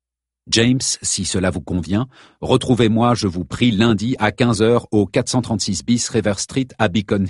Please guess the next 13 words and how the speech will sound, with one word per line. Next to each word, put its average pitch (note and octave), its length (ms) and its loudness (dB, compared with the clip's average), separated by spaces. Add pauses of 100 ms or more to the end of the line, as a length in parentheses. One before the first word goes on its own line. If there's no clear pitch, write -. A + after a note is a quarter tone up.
Hill, B2+ 280 0 (260)
Boston, A#2+ 640 0
stop. - 400 -6 (680)
Si B2 120 -2
cela B2+ 260 2
ne A#2+ 80 4
vous G#2+ 140 0
convient G2 320 0
pas, A#2+ 260 0
cela B2+ 300 0
ne B2+ 80 4
change G2+ 280 -2
rien, A2 300 -2